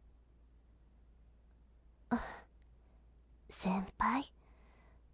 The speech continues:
私の中でおちんちんが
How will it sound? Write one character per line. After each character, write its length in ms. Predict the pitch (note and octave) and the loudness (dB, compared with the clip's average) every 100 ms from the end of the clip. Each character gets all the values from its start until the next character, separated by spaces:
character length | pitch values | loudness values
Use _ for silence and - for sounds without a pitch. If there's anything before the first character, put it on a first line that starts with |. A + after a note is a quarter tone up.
| - - | -20 -2
私 460 | G#3+ A3 A#3+ B3+ C4+ | 2 4 2 2 4
の 100 | C4 | 6
中 320 | C4 B3+ A#3 | 4 2 0
で 180 | G#3 G3+ - - - - - - - - | 0 -2 -4 -18 -20 -20 -20 -20 -20 2
お 180 | - F3 | 8 8
ち 260 | - - A3 | 8 6 6
ん 80 | A3 | 6
ち 240 | - E3+ | 0 -4
ん 80 | E3 | -2
が 220 | D#3+ - | -2 -6